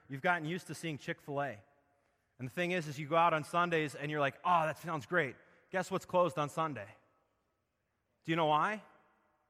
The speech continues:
Truett Cathy believes desperately in this passage. Anybody of who,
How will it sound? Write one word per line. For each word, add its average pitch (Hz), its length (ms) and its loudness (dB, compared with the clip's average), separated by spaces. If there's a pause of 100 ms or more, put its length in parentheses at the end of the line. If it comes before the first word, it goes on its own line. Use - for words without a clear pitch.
(320)
Truett 220 240 2
Cathy 165 560 -6 (340)
believes 156 320 -2
desperately 131 720 -4
in 123 100 -8
this 127 160 -8
passage. 110 600 -16 (720)
Anybody 196 440 0
of 185 140 0
who, 180 220 0